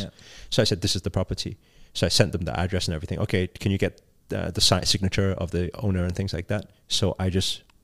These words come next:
Speaker 2: quickly did this
Speaker 1: Yeah.
Speaker 2: and then submitted it. I think after the crash, they probably couldn't do that anymore,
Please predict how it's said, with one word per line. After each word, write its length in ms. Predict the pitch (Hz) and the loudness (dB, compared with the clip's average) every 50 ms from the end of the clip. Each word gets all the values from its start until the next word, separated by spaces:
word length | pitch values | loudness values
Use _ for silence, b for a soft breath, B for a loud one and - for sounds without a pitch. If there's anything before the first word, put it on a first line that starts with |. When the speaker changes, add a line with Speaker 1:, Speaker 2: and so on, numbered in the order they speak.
| _ _ - - - | _ _ -20 -12 -6
Speaker 2:
quickly 340 | - - - - - 92 95 | -2 -2 -2 0 0 0 2
did 160 | 98 90 - | 0 2 2
this 300 | - 101 - - - - | 4 4 4 4 2 0
Speaker 1:
Yeah. 120 | 123 117 120 | -2 -2 0
Speaker 2:
and 100 | 107 92 | 2 2
then 100 | 85 - | 2 2
submitted 400 | - 104 95 117 127 - 95 - | 2 2 2 2 2 0 0 -2
it. 100 | - - b b b b b b b b b b b b b b _ _ _ - | -4 -6 b b b b b b b b b b b b b b _ _ _ 8
I 80 | 160 | 10
think 160 | - 233 208 - | 10 10 8 8
after 240 | 147 175 - - 151 | 6 8 8 8 8
the 80 | 120 - | 8 8
crash, 200 | - 104 98 - | 8 8 8 8
they 80 | 127 113 | 8 8
probably 280 | - 135 120 123 117 | 8 8 6 6 6
couldn't 160 | - 117 113 101 | 6 6 8 10
do 100 | 117 120 | 8 8
that 140 | 101 - - | 8 6 2
anymore, 320 | 87 87 82 - - | 2 0 0 2 4